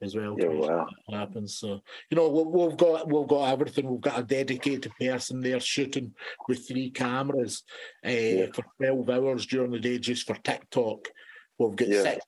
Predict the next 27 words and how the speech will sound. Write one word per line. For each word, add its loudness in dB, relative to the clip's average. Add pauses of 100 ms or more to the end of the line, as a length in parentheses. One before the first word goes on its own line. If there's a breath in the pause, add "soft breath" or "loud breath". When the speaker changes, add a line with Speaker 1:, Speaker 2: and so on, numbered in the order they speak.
(100)
Speaker 1:
people -2
shooting 0
behind -2
the -2
scenes -4
with -4
cinematographic, -2 (460 loud breath)
uh, 2
Speaker 2:
Wow. 4
Speaker 1:
cameras -2
as -6
well. 2 (360 loud breath)
You -4
know, 4
we're, -2 (200)
we're 2 (160)
capturing 0 (320 loud breath)
terabytes 2
and -8
terabytes 0
of -6
footage -4
that -6
nobody -2
actually -2
even -8
sees, -4